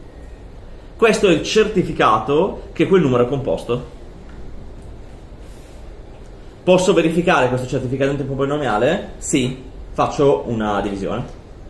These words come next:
e guardo il resto. Quindi la fattorizzazione è un problema in N P,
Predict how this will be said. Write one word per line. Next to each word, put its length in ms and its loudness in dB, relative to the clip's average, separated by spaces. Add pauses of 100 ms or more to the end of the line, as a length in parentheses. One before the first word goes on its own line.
(140)
e 80 -4
guardo 220 0
il 60 -4
resto. 360 -6 (1900)
Quindi 760 4 (140)
la 160 4
fattorizzazione 800 2
è 20 4
un 100 2
problema 360 2
in 160 0
N 160 -2
P, 300 -2